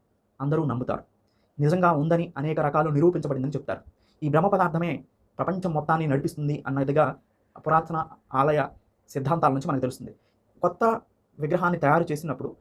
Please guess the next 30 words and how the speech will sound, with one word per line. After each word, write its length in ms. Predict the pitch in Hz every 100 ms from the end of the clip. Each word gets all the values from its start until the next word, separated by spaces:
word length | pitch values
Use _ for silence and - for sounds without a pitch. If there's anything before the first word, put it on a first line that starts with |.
| _
ఈ 60 | 156
బ్రహ్మ 160 | 160 214
పదార్థం 360 | 208 196 190
మళ్ళీ 180 | 156 208
ఆ 120 | 180
విగ్రహంలోకి 440 | 143 147 147 143 139
వెళ్తుంది 440 | 135 143 135 131
అనేది 340 | 127 131 233 - _ 135
ఇక్కడ 260 | 135 190 -
చెప్పబడుతుంది, 480 | 131 135 117 120 117
ఈ 40 |
స్థల 180 | - 123
పురాణం 260 | 127 127
చెప్పబడుతుంది. 520 | 170 135 117 - 113 - _ -
మొత్తానికి 420 | 175 185 180 240 185
ఈ 240 | 160 151 135
ఐడియల్లో, 360 | 156 131 120 -
అంటే 160 | 139 151
ఈ 260 | 139 135 - _ -
ప్రతిమలో 380 | 143 185 - -
బ్రహ్మ 200 | 135 175
పదార్థం 320 | 208 170 143
అనేది 140 | 135 160
ఉంటుందన్నమాట. 400 | 131 117 117 - - _ _
తర్వాత 360 | 190 226 180 214 - _ 170
ఇంకొక 200 | 202 165
most 180 | 220
important 320 | 202 180 175 151
ఏంటో 120 | 139
తెలుసా, 320 | 143 233